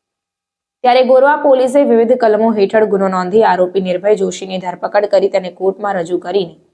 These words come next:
તેના બે દિવસના રિમાન્ડ મેળવ્યા હતા. ગોરવા પોલીસે કહ્યું કે આરોપી સામે દુષ્કર્મનો કેસ નોંધવામાં આવ્યો છે અને તેને કોર્ટમાં રજૂ કરાયો હતો. કોર્ટમાં પાંચ દિવસના રિમાન્ડ માંગવામાં આવ્યા, પરંતુ કોર્ટે આરોપીના બે દિવસના રિમાન્ડ મંજૂર કર્યા હતા.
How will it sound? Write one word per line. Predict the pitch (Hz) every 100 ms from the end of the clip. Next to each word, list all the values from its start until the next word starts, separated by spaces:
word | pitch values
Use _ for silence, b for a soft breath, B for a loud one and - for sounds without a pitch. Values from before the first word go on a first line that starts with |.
| _ _ -
તેના | 247 254
બે | 240 247
દિવસના | 240 226 233
રિમાન્ડ | 214 190 175 185
મેળવ્યા | 185 170 165 165
હતા. | 160 180 - _ _ _ _ _ -
ગોરવા | 240 254 294
પોલીસે | 311 285 285 294
કહ્યું | 269 247 262
કે | 285
આરોપી | 220 233 254
સામે | 247 233 240
દુષ્કર્મનો | 208 214 220 214 226
કેસ | 226 214 214
નોંધવામાં | 202 185 196 202 208
આવ્યો | 202 202 202
છે | 247
અને | 226 196
તેને | 196 196
કોર્ટમાં | 190 190 208 190
રજૂ | 156 170
કરાયો | 180 175 170
હતો. | 165 170 - _ _ _ _
કોર્ટમાં | 240 240 254 247
પાંચ | 247 247 240
દિવસના | 247 247 247
રિમાન્ડ | 233 214 208 233
માંગવામાં | 208 190 208 226 220
આવ્યા, | 202 226
પરંતુ | 233 208 196 208
કોર્ટે | 208 196 196 214
આરોપીના | - 190 190 196 196
બે | 185 185
દિવસના | 196 190 185 190
રિમાન્ડ | 175 185 196 180 - _
મંજૂર | 202 180 180 180
કર્યા | 175 170 165
હતા. | 170 190 -